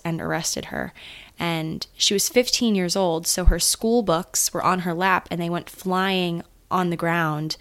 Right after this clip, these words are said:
and she was put in handcuffs because she wouldn't give up her seat, which I, of course,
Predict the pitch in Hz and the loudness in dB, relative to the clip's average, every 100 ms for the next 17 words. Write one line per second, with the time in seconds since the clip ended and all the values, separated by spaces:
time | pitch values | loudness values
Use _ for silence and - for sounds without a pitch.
0 | - - - - - _ - 185 185 233 | -14 -18 -18 -20 -20 _ -2 2 4 4
1 | 226 226 - - _ _ - - - 277 | 4 4 2 -2 _ _ -16 -14 2 6
2 | 294 247 277 415 202 - - - - - | 6 6 4 4 4 4 2 -2 -2 -6
3 | - - 202 - 196 196 185 175 - 170 | -8 -2 0 2 2 0 0 -2 -2 -2
4 | - 160 - 175 - 185 180 175 175 _ | -2 -2 -4 -6 -2 0 2 0 -4 _
5 | _ - - - 196 202 | _ -14 -4 2 4 2